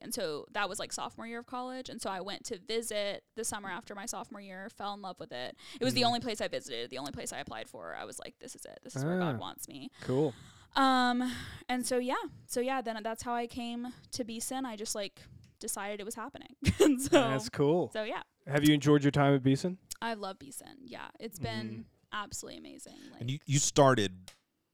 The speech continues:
Speaker 3: in the
Speaker 1: fall of twenty twenty-one.
Speaker 3: Yes, that's right. Fall of twenty twenty-one. So when do you end up at Shades?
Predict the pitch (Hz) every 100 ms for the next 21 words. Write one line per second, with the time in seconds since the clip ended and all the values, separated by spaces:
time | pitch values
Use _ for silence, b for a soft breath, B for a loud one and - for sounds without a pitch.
0 | _ _ _ - 110 101 98 98 95 92
1 | 90 87 247 240 240 - - - - -
2 | 262 269 _ - 92 - - - - _
3 | _ 92 90 80 67 - - 107 101 -
4 | 104 92 95 92 87 92 b b b _
5 | - 110 127 147 151 151 110 113 107 -
6 | - - 87 69 - -